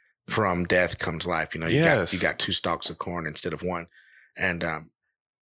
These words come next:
Speaker 1: maybe you gotta be around a while <laughs> to see that, to
Speaker 2: Yeah.
Speaker 1: witness it before you get it. But that's a really good point you just made, man. Um, yeah, um, absolutely.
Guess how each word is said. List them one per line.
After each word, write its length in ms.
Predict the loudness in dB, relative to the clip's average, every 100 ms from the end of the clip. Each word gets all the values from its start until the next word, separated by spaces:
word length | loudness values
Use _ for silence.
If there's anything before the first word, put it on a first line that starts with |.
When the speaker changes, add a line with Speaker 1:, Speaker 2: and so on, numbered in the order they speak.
| _ -2
Speaker 1:
maybe 180 | 0 0
you 40 |
gotta 140 | 0 -2
be 140 | -4
around 300 | -6 -6 -6
a 60 | -2
while 320 | 0 2 2
<laughs> 20 |
to 80 | 6
see 280 | 6 6 6
that, 360 | 4 4 0
to 100 | -2
Speaker 2:
Yeah. 120 | 2 2
Speaker 1:
witness 240 | 4 4
it 100 | 2
before 300 | -2 -2 0
you 100 | 0 0
get 140 | 0
it. 100 | 0
But 140 | -4 -10 -12 -8
that's 220 | -4 -2 -4
a 40 |
really 260 | -8 -10 -8
good 160 | -10
point 260 | -8 -6 -6
you 80 | -2
just 200 | 0 0
made, 240 | 0 -2
man. 300 | -2 -2 -4 -6
Um, 340 | -6 -4 -6 -14 _ _ _ _ _ _ -2
yeah, 480 | 2 4 4 0 -6 _ _ _ _ -4
um, 320 | -4 -4 -8 _ _ _ _ _ _ _ -2
absolutely. 760 | 0 2 0 0 -4 -4 -8